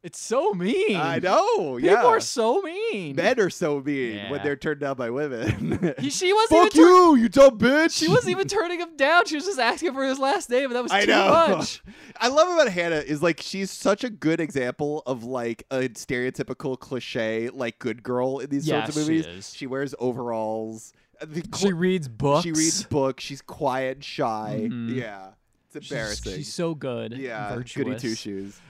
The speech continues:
Speaker 2: And
Speaker 1: Uh,
Speaker 2: she's in a sorority for some crazy reason.
Speaker 1: You know, she's one of those good sororities. That's 'cause the writer's probably in a sorority. I don't know.
Speaker 2: Yeah, <laughs> probably.
Speaker 1: Anyway, so he runs off, and then, or, and then some other girl comes to Hannah's like, "Oh, cool. Can I go hook up with him?"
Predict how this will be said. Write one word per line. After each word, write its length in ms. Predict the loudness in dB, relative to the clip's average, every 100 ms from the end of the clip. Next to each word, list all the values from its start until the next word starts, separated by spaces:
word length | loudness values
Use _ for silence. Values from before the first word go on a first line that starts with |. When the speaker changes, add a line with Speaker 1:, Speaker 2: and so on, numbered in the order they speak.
| -4
Speaker 2:
And 120 | 0
Speaker 1:
Uh, 40 | 0
Speaker 2:
she's 120 | 0
in 80 | -2
a 60 |
sorority 600 | -4 -2 0 0 -2 -4
for 120 | -10 -10
some 160 | -10 -10
crazy 300 | -10 -10 -10
reason. 380 | -10 -12 -14 -12
Speaker 1:
You 100 | -12
know, 220 | -10 -12
she's 200 | -12 -10
one 60 | -8
of 80 | -8
those 140 | -12
good 240 | -10 -12
sororities. 560 | -12 -16 -14 -16 -16 -12
That's 100 | -10
'cause 160 | -10 -12
the 80 |
writer's 300 | -12 -14 -16
probably 240 | -20 -20 -18
in 60 | -20
a 40 |
sorority. 280 | -20 -18 -18
I 80 | -18
don't 100 | -10
know. 80 |
Speaker 2:
Yeah, 320 | -10 -8 -12 -14 -16
<laughs> 100 | -14
probably. 500 | -12 -12 -12 -14 -14 -18 -10
Speaker 1:
Anyway, 480 | -4 -2 -2 -4 -4
so 560 | -6 -6 -4 -6 -8 -12
he 200 | -10 -8
runs 260 | -6 -6
off, 320 | -4 -4 -6 -10
and 160 | -10
then, 300 | -8 -8 -10 -16 _ _ _ -20
or, 240 | -20 -18 -14
and 140 | -12
then 160 | -12 -12
some 260 | -10 -8
other 220 | -8 -8
girl 180 | -10 -12
comes 280 | -12 -16 -16
to 60 | -16
Hannah's 200 | -16 -16
like, 100 | -14
"Oh, 200 | -12 -12
cool. 240 | -12 -16
Can 140 | -16 -18
I 100 | -16
go 100 | -14
hook 260 | -14 -14
up 120 | -20
with 120 | -20 -14
him?" 280 | -12 -12